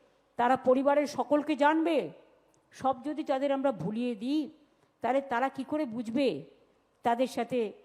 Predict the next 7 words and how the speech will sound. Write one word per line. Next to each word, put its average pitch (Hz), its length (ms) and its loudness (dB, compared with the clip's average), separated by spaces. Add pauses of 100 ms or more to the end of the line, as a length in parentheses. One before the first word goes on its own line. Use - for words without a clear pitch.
(360)
যে 233 120 0
সম্পর্কটা 254 960 0 (440)
শিশুবেলা 294 540 0
থেকে 277 220 -6
তৈরি 247 380 2
হয়? 196 380 0 (440)
শিশুবেলা, 233 800 0